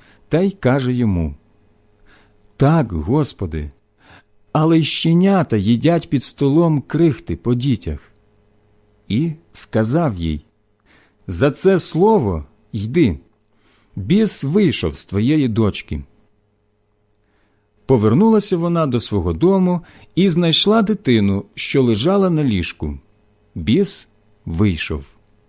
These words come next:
І знову, покинувши країну Тирську, прийшов через Сидон над море Галилейське у межі околиць Десятимістя. І приводять йому глухонімого,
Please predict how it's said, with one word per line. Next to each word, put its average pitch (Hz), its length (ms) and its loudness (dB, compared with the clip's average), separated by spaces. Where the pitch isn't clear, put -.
І 151 100 2
знову, 170 540 4
покинувши 175 580 2
країну 156 460 2
Тирську, 175 640 0
прийшов 180 480 2
через 117 300 0
Сидон 180 640 0
над 120 260 2
море 160 320 2
Галилейське 165 800 0
у 127 100 2
межі 185 460 2
околиць 165 840 0
Десятимістя. 120 1000 -2
І 127 120 2
приводять 202 580 2
йому 196 320 4
глухонімого, 160 920 2